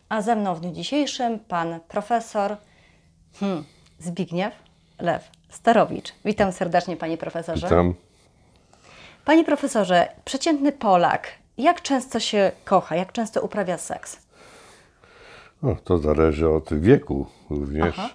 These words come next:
Speaker 2: <clears throat> Tego nie można uśrednić, no bo wiadomo, że ludzie ko-, około dwudziestu ra-, dwudziestu kilku lat w stałym związku, który jest od niedawna, no to współżyją znacznie częściej niż na przykład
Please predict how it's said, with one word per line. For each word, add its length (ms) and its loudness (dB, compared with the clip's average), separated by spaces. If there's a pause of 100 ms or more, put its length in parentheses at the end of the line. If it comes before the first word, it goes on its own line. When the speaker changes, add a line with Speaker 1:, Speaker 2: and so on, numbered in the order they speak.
(800)
Speaker 2:
<clears throat> 260 6
Tego 220 6
nie 120 2
można 260 2
uśrednić, 680 0
no 120 -2
bo 120 0
wiadomo, 400 2
że 240 0 (760)
ludzie 360 0
ko-, 160 -2
około 340 0
dwudziestu 920 0
ra-, 180 2 (440)
dwudziestu 480 -4
kilku 400 -2
lat 200 4
w 80 -16
stałym 380 2
związku, 720 0 (1040)
który 420 0
jest 320 2
od 220 0
niedawna, 480 2
no 120 -2
to 140 -4
współżyją 640 0
znacznie 420 0
częściej 560 0
niż 100 -2
na 100 -2
przykład 600 -6